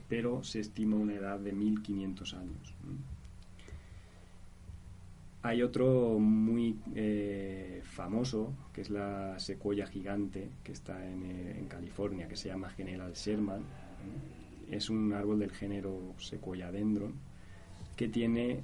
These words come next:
una edad estimada de dos mil años y una altura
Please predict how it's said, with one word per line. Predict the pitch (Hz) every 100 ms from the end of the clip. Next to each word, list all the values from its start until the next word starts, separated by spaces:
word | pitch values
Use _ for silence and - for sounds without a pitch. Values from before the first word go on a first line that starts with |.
| -
una | 110 110
edad | 104 101
estimada | - 101 98 104
de | 104
dos | 92 87
mil | 104 101
años | 90 82 - - - 92
y |
una | 104 107
altura | 104 107 104